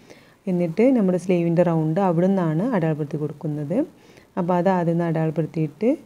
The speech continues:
അതിലേക്കുള്ള തയ്യൽ തുമ്പ് രണ്ട് ഇഞ്ചും അടയാളപ്പെടുത്തി കൊടുക്കുന്നുണ്ട്. എന്നിട്ട് മൊത്തത്തിലൊന്ന് കൂട്ടി വരച്ച് കൊടുത്തിട്ട് കട്ട് ചെയ്തെടുക്കാം. അപ്പോൾ നമ്മുടെ, ആ, പഫിൻ്റെ സ്ലീവിൻ്റെ ലൈനിങ് മാത്രമാണ് ഇപ്പോൾ നമ്മൾ കട്ട് ചെയ്തെടുത്തിട്ടുള്ളത്. ഇനി നമുക്കത്,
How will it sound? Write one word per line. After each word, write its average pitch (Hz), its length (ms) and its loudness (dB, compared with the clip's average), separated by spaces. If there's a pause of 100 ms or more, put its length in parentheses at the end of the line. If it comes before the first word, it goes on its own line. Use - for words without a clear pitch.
അതിലേക്കുള്ള 170 640 0
തയ്യൽ 170 240 2
തുമ്പ് 170 280 -2
രണ്ട് 160 260 0
ഇഞ്ചും 175 360 -2
അടയാളപ്പെടുത്തി 156 580 -2
കൊടുക്കുന്നുണ്ട്. 147 680 -4 (500)
എന്നിട്ട് 190 440 0 (380)
മൊത്തത്തിലൊന്ന് 175 720 0 (500)
കൂട്ടി 190 220 2
വരച്ച് 170 320 0
കൊടുത്തിട്ട് 160 460 -4 (200)
കട്ട് 196 200 0
ചെയ്തെടുക്കാം. 151 520 -2 (1600)
അപ്പോൾ 202 220 0
നമ്മുടെ, 208 380 2 (220)
ആ, 202 220 0
പഫിൻ്റെ 190 340 2
സ്ലീവിൻ്റെ 180 680 0
ലൈനിങ് 196 640 2
മാത്രമാണ് 160 480 -2
ഇപ്പോൾ 156 200 -8
നമ്മൾ 170 300 0
കട്ട് 185 200 -2
ചെയ്തെടുത്തിട്ടുള്ളത്. 160 840 0 (460)
ഇനി 226 200 2
നമുക്കത്, 202 520 0